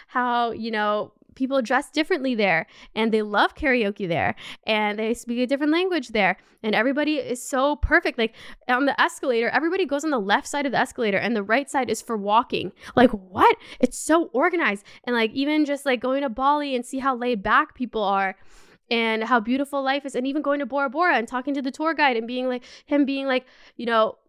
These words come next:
"We are poor here, but, you know, it's, it, we're all happy. Like,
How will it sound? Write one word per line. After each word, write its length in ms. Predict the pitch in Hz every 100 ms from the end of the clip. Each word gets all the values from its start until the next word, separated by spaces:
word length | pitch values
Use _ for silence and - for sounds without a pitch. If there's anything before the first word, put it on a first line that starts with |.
| _ _ -
"We 260 | 247 277
are 120 | 254
poor 320 | - 330 330 320
here, 360 | 320 311 311
but, 500 | 240 254 220 208 -
you 140 | 262 247
know, 160 | 240
it's, 540 | - 104 254 254 - - - - _ - -
it, 160 | 247
we're 140 | 240 269
all 220 | 294 302
happy. 580 | 262 330 - 208 185 - - -
Like, 280 | 233 226